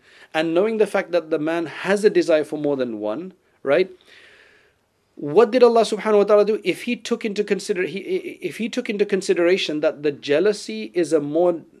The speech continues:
i-, i-, i-, is a bigger problem, then he would have prohibited the man from having more than one wife.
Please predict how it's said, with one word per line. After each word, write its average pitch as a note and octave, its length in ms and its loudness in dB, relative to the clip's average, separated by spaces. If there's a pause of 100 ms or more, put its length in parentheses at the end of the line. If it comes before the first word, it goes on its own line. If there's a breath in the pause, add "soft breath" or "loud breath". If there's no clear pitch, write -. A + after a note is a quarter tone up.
i-, - 60 -10
i-, D#3+ 400 -2
i-, D#3+ 180 -4
is D3 200 -4
a C#3 100 0
bigger G#3+ 400 6
problem, E3 560 0 (220 soft breath)
then E3 180 2
he E3 160 0
would F#3 140 6
have E3 160 -2
prohibited F#3 560 -4
the E3+ 60 2
man D#3+ 260 -2
from C#3+ 160 -8
having C#3+ 320 -6
more C3 180 -2
than C#3 180 -6
one D3 160 -6
wife. - 480 -8